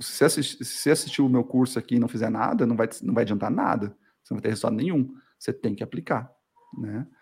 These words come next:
Até porque, às vezes, pra você fazer ajustes também no meio da tua, do teu caminho ali, né? Pra você aplicar de-, desse conhecimento, né?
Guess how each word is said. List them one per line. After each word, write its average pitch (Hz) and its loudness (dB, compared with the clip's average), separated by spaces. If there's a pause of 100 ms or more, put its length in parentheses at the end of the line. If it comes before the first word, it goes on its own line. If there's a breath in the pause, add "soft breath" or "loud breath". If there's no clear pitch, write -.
(340 soft breath)
Até - 8
porque, 135 6
às 156 6
vezes, 165 6
pra 147 2
você 135 0
fazer 135 2 (160)
ajustes 123 2
também 117 2
no 113 4
meio 113 2
da - 0
tua, 113 0
do 101 -6
teu 110 -6
caminho 104 -4
ali, 101 -2
né? 104 -4 (260)
Pra - -16
você - -12
aplicar 113 -10
de-, 107 -2
desse 113 2
conhecimento, 110 0
né? 117 -10